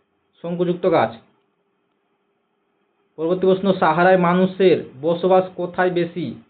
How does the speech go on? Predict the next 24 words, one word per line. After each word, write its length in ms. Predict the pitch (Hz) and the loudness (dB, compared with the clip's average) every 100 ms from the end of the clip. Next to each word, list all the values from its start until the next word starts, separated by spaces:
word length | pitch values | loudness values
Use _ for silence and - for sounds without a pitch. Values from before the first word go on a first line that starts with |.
| _ _ _ _ _ _ _ _ _ _ _ _ | _ _ _ _ _ _ _ _ _ _ _ _
সাহারায় 340 | 156 151 175 185 | -6 0 2 2
মানুষের 380 | 175 180 185 | 2 2 2
বসবাস 260 | 170 175 180 180 | 2 4 2 2
কোথায় 240 | 180 190 | 2 4
বেশি 200 | 185 185 | 4 2
থাকে? 300 | 180 165 135 | 0 2 2
বালির 360 | 120 139 185 185 | 2 2 2 2
চরে, 280 | 185 180 185 | 2 4 4
মরুদ্যানের 560 | 175 165 180 175 185 180 | 4 4 4 4 2 2
পাশে, 500 | 170 165 180 180 180 - _ _ _ _ _ _ | -2 -2 -2 -2 -4 -10 _ _ _ _ _ _
পর্বতচূড়ায়, 800 | 151 165 180 180 185 185 185 185 | -10 -2 -2 -2 0 2 2 0
শহরের 500 | - 170 165 185 190 | -2 0 2 6 4
আশেপাশে। 680 | - 151 185 185 180 151 120 | 4 -2 -2 -2 0 -2 -2
তো 60 | 147 | -6
মরু 320 | 151 160 185 | -4 2 4
উদ্যান, 340 | 185 170 180 165 | 4 4 0 2
এই 120 | 165 | 0
মরু 300 | 165 175 190 | 0 4 6
উদ্যানের 480 | 185 180 185 185 175 | 4 4 0 0 -2
চার-, 220 | 160 160 | -2 -2
আশেপাশে 540 | - 156 180 175 180 | -2 -4 -4 -4 -4
সাহারা 260 | 175 165 170 | -2 0 0
অঞ্চলে 260 | 175 175 175 | 0 -2 -2
বেশি 420 | 170 170 185 | -4 -2 -4